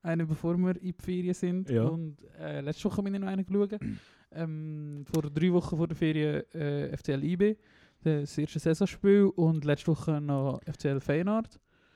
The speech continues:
Speaker 1: Äh, das Europa League Quali-Spiel, weiss
Speaker 2: Ja.
Speaker 1: auch nicht. So fest interessiert es mich dann gleich nicht, aber, ähm, es war witzig gewesen.
Speaker 2: Hey, das glaub ich, und ich will schon <laughs> lange wieder mal auf fifa Match schauen. Die
Speaker 1: Soll ich
Speaker 2: einzige
Speaker 1: dich nächstes Mal fragen, wenn wir gehen?
Speaker 2: Hey, mega gerne.
Speaker 1: Also?
Speaker 2: Ich wär mal dabei. Ähm, bist du in der Swiss Pro Arena gewesen?
Speaker 1: Ja, ja.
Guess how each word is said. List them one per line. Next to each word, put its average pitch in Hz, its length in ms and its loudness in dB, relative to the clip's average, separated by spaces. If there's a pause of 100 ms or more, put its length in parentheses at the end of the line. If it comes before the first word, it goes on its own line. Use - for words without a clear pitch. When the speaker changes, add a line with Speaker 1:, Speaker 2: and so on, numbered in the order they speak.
(380)
Speaker 1:
Äh, 147 80 -8
das 135 140 -4
Europa 147 420 0
League 143 240 -6
Quali-Spiel, 143 560 -6 (140)
weiss 127 100 0
Speaker 2:
Ja. 139 160 10
Speaker 1:
auch 135 60 -4
nicht. 151 160 -6 (340)
So 170 140 -2
fest 165 260 -4
interessiert 160 360 -4
es - 60 -8
mich 160 100 0
dann 151 120 -6
gleich 214 160 0
nicht, 226 320 -2
aber, 165 300 2
ähm, 156 480 -4
es 151 180 -8
war 165 60 2
witzig 311 200 -4
gewesen. 330 260 -2 (220)
Speaker 2:
Hey, 131 180 2
das 123 180 -4
glaub 123 280 4
ich, 135 140 4
und 117 160 4
ich 123 120 2
will - 120 4
schon 117 240 4
<laughs> - 0 -
lange 123 420 4
wieder 120 180 2
mal 104 80 2
auf 104 220 2
fifa 113 260 2
Match 101 200 -4
schauen. 95 160 0
Die 90 80 -6
Speaker 1:
Soll 98 60 -4
ich 85 60 -2
Speaker 2:
einzige 139 340 6
Speaker 1:
dich - 100 0
nächstes 208 180 4
Mal 220 180 4
fragen, 226 220 -4
wenn 185 140 -2
wir 165 60 -2
gehen? 123 240 -4 (160)
Speaker 2:
Hey, 139 320 6
mega 147 200 2
gerne. 131 320 4
Speaker 1:
Also? 165 280 -4 (180)
Speaker 2:
Ich - 160 -8
wär 127 100 6
mal 120 120 6
dabei. 101 220 4 (300)
Ähm, 104 480 6 (240)
bist 113 200 2
du 123 80 0
in - 20 8
der 127 100 6
Swiss 160 240 4
Pro 170 140 -2
Arena 160 220 2
gewesen? 98 220 -6
Speaker 1:
Ja, 160 80 -4
ja. 180 160 -4